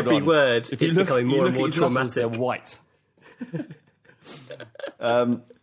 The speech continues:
Speaker 2: yeah, it's crazy. It's crazy. But I tell you what I do like, Windy. One of the pleasures of living in rural countryside is that the no-, the light pollution isn't too bad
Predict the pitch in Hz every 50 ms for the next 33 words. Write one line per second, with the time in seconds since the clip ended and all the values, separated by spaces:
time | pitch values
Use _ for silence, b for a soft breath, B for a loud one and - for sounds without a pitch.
0 | _ - 123 123 123 120 110 104 - - - - 147 139 135 127 113 117 110 104
1 | 104 110 - - - 131 - - - 143 139 143 127 123 123 135 - 170 180 -
2 | 196 190 - 233 208 - - 160 170 170 165 160 156 135 - - _ _ _ _
3 | _ _ _ _ _ _ _ _ 120 110 104 95 92 90 87 _ _ _ _ -
4 | _ _ _ _ _ _ _ _ _ - _ - 135 139 147 143 135 123 120 -
5 | 143 147 139 117 110 107 95 101 101 92 104 107 104 110 107 104 - - - 104
6 | 101 101 95 104 110 104 101 98 95 92 - 110 101 - - 101 - - 101 92
7 | 85 - - _ _ _ _ _ _ _ _ _ _ _ _ _ - 113 107 -
8 | - 120 - - 113 113 117 131 147 135 - 135 123 127 151 156 156 - 151 143
9 | 139 120 - 123 117 110 117 85 - - 113 107 104 113 107 98 87 85 -